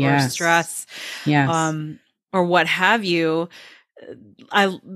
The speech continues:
Speaker 2: I can totally relate to the whole self-medicating thing and wanting to numb and not feel
Speaker 1: Mm-hmm.
Speaker 2: because those feelings, even though they're not really our own,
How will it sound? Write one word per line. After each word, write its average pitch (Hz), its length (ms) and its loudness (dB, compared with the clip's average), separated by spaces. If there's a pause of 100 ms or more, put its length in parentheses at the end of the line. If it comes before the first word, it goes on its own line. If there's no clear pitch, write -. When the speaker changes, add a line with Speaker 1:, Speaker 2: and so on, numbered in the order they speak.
(500)
Speaker 2:
I 202 120 2
can 220 220 2
totally 233 420 4
relate 196 320 0
to 208 80 -6
the 190 60 -4
whole 180 160 -2
self-medicating 180 880 0
thing 175 220 -6
and 170 120 -6
wanting 175 240 -2
to 175 120 -4
numb 175 580 2
and 165 220 -6
not 175 260 2
feel 160 360 2
Speaker 1:
Mm-hmm. 131 80 2
Speaker 2:
because 165 380 0
those 170 240 0
feelings, 202 480 -4
even 262 260 -2
though 226 100 4
they're 190 140 0
not 180 440 2
really 202 460 -2
our 175 180 2
own, 196 640 0